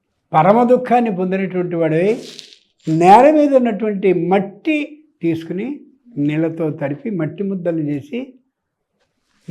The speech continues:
మూడు ముద్దల్ని అక్కడ పెట్టి, "నాన్న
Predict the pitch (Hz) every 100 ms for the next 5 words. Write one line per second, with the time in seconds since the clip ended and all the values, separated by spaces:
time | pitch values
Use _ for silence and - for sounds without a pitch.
0 | 160 196 269 320 320 302 311 294 285 285
1 | 247 214 196 190 185 240 254 254 196 180
2 | 180